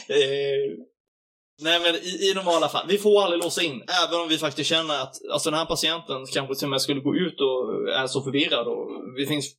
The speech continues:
vissa typer av exempelvis demens som gör att man blir, eh, även om du har haft en stroke, så man kan bli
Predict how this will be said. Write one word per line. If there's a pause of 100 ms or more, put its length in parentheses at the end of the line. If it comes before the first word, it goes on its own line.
(180)
vissa
typer
av
exempelvis
demens
som
gör
att
man
blir, (500)
eh,
även
om
du
har
haft
en
stroke,
så
man
kan
bli